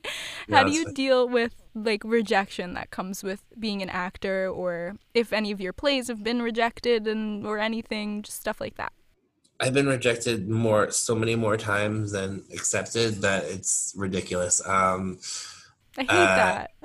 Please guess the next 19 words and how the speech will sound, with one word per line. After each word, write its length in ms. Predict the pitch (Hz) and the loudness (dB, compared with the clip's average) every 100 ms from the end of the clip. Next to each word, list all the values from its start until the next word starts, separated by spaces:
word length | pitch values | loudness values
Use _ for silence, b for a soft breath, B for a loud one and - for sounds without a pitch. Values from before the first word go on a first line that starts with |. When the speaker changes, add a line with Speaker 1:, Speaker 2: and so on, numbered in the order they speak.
| - - | -6 -4
Speaker 2:
<laughs> 280 | 370 339 | -4 -2
Speaker 1:
I'm 200 | - 113 | 2 2
so, 460 | 110 - 135 131 127 | 2 2 6 6 4
but 160 | - 120 | 2 2
I'm 140 | 120 | 4
so, 400 | 110 - 120 - - - _ - - 90 120 | 2 2 2 0 -6 -20 _ -20 -16 -6 0
it, 220 | 127 - | 0 0
it 240 | 143 113 - | -4 -4 -6
comes 280 | - 135 127 | 0 2 2
with 60 | 127 | -2
the 120 | 120 | 0
territory. 640 | 113 104 110 123 123 127 | 2 4 4 2 4 2
You 160 | 135 113 | 2 2
have 200 | 110 104 | 2 2
to 80 | 104 | 0
know 180 | 101 101 | 0 2
that 200 | 104 104 | 2 4
going 280 | 101 98 98 | 2 2 0
in, 340 | 98 104 | 0 0